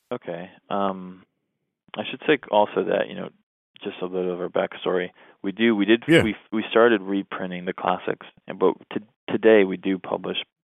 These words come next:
Speaker 1: you know, guys who are still living. So that's kind of one of the knocks
Speaker 2: Right.
Speaker 1: on Banners,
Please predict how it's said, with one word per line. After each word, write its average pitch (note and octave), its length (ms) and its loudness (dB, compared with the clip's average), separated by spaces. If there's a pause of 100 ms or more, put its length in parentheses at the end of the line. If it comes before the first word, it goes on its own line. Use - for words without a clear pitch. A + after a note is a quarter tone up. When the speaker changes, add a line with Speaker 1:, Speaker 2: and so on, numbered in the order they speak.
(120)
Speaker 1:
you F#2+ 60 -12
know, F#2 180 -6
guys F#2 280 4
who F#2+ 60 -2
are F#2 180 -2
still F2+ 180 0
living. F2 360 -4 (100)
So - 60 -4
that's F#2+ 240 0
kind F#2 120 0
of F2 80 -4
one F2+ 120 -4
of F2 100 -4
the F#2 80 -4
knocks F2+ 200 2
Speaker 2:
Right. C#3 160 6
Speaker 1:
on F2+ 120 -8
Banners, F2 360 -4